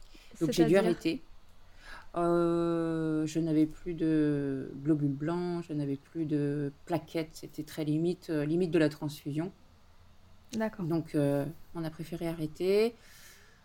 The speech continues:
Speaker 1: Euh, j'ai enchaîné sur un autre traitement, enfin, je me rappelle plus trop lequel, Aubagio, je crois.
Speaker 2: Oui.
Speaker 1: Non, Copaxone d'abord. Copaxone, euh, j'ai fait un orage cutané.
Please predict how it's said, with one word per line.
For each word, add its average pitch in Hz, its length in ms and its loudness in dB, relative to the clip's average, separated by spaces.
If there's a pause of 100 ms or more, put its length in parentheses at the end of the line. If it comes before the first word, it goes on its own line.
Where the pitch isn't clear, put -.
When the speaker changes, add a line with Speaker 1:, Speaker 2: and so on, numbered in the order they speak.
(240)
Speaker 1:
Euh, 143 100 -2
j'ai 160 260 -2
enchaîné 190 520 -2
sur 175 260 -8
un 170 240 0
autre 196 160 0
traitement, 185 680 -2
enfin, 160 260 -8 (260)
je 160 80 -10
me 156 140 -8
rappelle 151 340 -6 (160)
plus 196 120 -16
trop - 280 -16
lequel, 196 640 -8
Aubagio, 180 560 0 (160)
je - 100 -16
crois. 156 300 -10 (180)
Speaker 2:
Oui. 226 240 -4 (1160)
Speaker 1:
Non, 156 100 0
Copaxone 214 640 -2
d'abord. 180 520 2 (580)
Copaxone, 226 720 2
euh, 196 220 6
j'ai 175 160 2
fait 196 400 0
un 170 400 0
orage 175 360 -4
cutané. 147 640 2